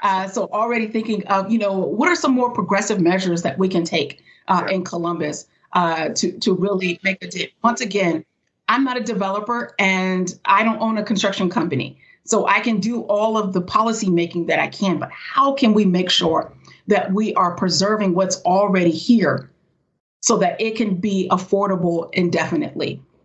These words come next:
Speaker 1: And, you know, those are large, complex problems that they don't,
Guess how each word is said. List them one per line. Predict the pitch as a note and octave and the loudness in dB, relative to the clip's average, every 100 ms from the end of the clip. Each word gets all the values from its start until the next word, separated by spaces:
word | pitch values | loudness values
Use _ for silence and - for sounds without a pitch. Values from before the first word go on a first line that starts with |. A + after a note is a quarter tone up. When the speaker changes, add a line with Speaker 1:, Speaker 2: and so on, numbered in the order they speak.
| - | -4
Speaker 1:
And, | G3 F#3 F3 F3 F3 - - - | 0 0 0 -2 -2 -4 -6 0
you | F#3 | 2
know, | E3+ E3 | 2 2
those | E3+ G#3+ G#3 | 2 2 2
are | G3 - | 0 0
large, | F3 F3+ G3+ G#3+ G#3 - | -2 0 0 0 -2 -2
complex | G3 G3 F#3+ F3 - | -2 0 0 -2 -2
problems | - F3+ F3+ F3 F3 | -2 -2 0 -2 -2
that | F3 D#3+ - - | -2 -2 -4 -10
they | F3+ F#3+ F3+ | -2 0 2
don't, | F#3+ G3+ F#3+ | 0 0 -4